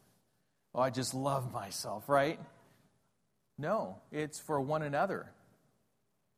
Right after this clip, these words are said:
And it involves sacrifice. It involves self-denial. See, oftentimes we forget how it is that as Jesus was speaking to his disciples, um, how is it that we are to,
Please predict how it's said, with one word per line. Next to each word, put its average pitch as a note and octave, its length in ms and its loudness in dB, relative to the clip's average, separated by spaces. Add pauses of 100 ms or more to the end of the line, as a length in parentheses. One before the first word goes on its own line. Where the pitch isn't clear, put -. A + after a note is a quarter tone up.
(880)
And C3+ 80 -4
it C3 120 -4
involves B2+ 460 -2
sacrifice. C3+ 880 -8 (720)
It - 60 -10
involves B2 400 -2
self-denial. A2 680 -2 (340)
See, - 140 -2
oftentimes D3+ 560 0
we C3+ 100 0
forget C3 400 0
how B2 240 0
it A#2 80 -4
is A#2+ 220 -4
that G#2+ 320 -2 (200)
as B2 240 2
Jesus C3+ 420 -4
was A#2 100 -8
speaking C3 420 -6
to C3 100 -8
his A2 100 -6
disciples, A2 720 -4 (480)
um, A#2 300 -2
how G#3 320 0
is F#3 160 0
it E3+ 140 -4
that C3+ 180 -2
we C#3+ 160 0
are C#3 160 4
to, C3 440 -4